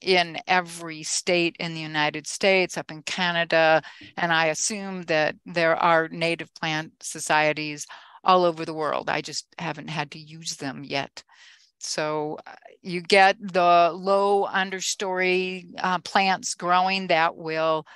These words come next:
allow you to grow, you know, taller crops, the grasses, the,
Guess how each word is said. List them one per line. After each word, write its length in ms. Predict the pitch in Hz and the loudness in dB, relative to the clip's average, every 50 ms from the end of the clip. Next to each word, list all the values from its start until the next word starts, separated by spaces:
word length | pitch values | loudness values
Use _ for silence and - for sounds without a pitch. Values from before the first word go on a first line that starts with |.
| - - - - - - | -20 -20 -20 -12 -4 0
allow 420 | 180 170 165 165 160 160 165 175 | 0 0 2 2 2 4 4 2
you 300 | 180 175 170 180 175 170 | 2 0 -4 -8 -8 -4
to 260 | 165 165 156 151 147 - - | -2 0 0 0 -2 -4 -8
grow, 580 | 160 175 185 185 185 180 170 170 165 - - _ _ _ _ _ _ _ _ _ _ _ _ | -2 2 2 4 4 4 2 -2 -4 -6 -12 _ _ _ _ _ _ _ _ _ _ _ _
you 60 | - 170 | -14 -12
know, 140 | 160 147 147 - - _ | -12 -12 -14 -18 -16 _
taller 360 | - - - 196 196 190 165 156 | -4 2 4 4 4 4 0 -4
crops, 580 | - - 226 220 202 170 156 175 - - - | 0 2 4 6 6 6 4 2 0 -4 -6
the 260 | - 160 160 151 147 123 - - - | -8 -10 -10 -10 -10 -12 -16 -20 -12
grasses, 640 | 160 - 170 165 165 156 - - 165 156 156 160 - | -4 0 0 0 0 0 -4 -8 -10 -12 -12 -14 -10
the, 260 | - 160 151 151 147 | -6 -4 -4 -4 -4